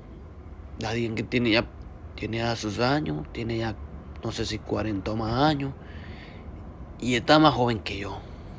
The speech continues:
Eso está raro, está muy raro.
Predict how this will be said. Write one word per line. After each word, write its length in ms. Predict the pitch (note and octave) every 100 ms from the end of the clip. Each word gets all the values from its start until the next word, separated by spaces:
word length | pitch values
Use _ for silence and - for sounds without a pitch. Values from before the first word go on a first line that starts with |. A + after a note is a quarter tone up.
| - - - - - - - - - - - - - - -
Eso 180 | G#2 G#2+
está 280 | - G#2 G#2
raro, 640 | G2+ G#2 B2 D3+ C3+ C#3+ - - - -
está 300 | - - C3
muy 200 | D#3 D#3+
raro. 500 | - G#2+ G2+ G2+